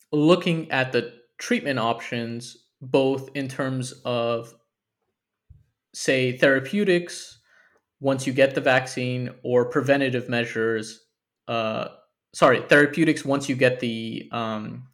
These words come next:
virus, and vaccines that would hopefully prevent you from getting the virus. So there are two sides to that coin, right? So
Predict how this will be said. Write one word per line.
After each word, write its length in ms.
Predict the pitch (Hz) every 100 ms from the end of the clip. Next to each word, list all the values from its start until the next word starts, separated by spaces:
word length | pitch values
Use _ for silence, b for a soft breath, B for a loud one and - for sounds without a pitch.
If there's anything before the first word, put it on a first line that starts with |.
| _
virus, 540 | 127 131 131 127 127 - 123
and 460 | 120 120 117 123 b b b b b _ _ _ _ _
vaccines 720 | - 127 123 123 139 127 123 -
that 160 | 120
would 120 | 120 - - _ _ _ _ _ _ _ _ _ - - 139
hopefully 440 | 156 156 - 127
prevent 440 | 127 139 127 120 120
you 120 | 113
from 220 | 117 113
getting 240 | 117 117
the 60 | 117
virus. 320 | 113 117 127
So 240 | 151 139 - _ _ -
there 100 | 160
are 80 | 156
two 200 | 226 196
sides 340 | 170 143 139
to 40 | -
that 180 | 117
coin, 340 | - 117 113 104
right? 240 | 117 131
So 400 | 131 147 139 139